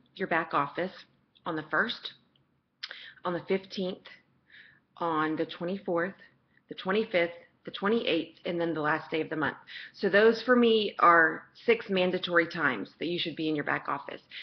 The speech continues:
Now, if you're like me, you pretty much are checking things out, uh, on a daily basis for multiple reasons. One, if you have a new customer, you need to see, uh, where they came from, what they ordered, so you know what you're gonna be following up with,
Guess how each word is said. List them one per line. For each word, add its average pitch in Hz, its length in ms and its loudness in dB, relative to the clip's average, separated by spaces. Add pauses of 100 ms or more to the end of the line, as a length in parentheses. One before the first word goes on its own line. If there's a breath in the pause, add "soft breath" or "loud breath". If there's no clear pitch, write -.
(140 loud breath)
Now, 196 240 6
if - 180 -2
you're 185 100 2
like 175 220 4
me, 208 240 4
you 208 160 0
pretty 233 240 0
much 208 220 0
are 180 100 0
checking 190 540 -4 (280 loud breath)
things 175 300 -2
out, - 400 6
uh, 151 240 4 (100)
on 170 140 2
a 170 60 0
daily 160 340 -2
basis 151 460 -6 (380 loud breath)
for 285 100 2
multiple 196 420 4
reasons. 220 460 -2 (340 loud breath)
One, 220 560 4
if - 140 -2
you 196 140 2
have 185 120 0
a 180 60 -2
new 180 120 -2
customer, 180 560 -4
you 185 140 -2
need 190 160 0
to - 80 -10 (100)
see, 185 300 -4 (400 loud breath)
uh, 151 240 0
where 160 160 0
they 151 120 -2
came 165 240 -2
from, 240 260 2
what 151 160 2
they 160 120 2
ordered, 175 400 2
so - 80 -8
you 175 320 -2 (120)
know 170 240 0 (140)
what 165 180 0
you're 170 140 0
gonna 170 180 -2
be 160 340 -4
following 160 460 2
up - 240 0 (280)
with, 208 260 2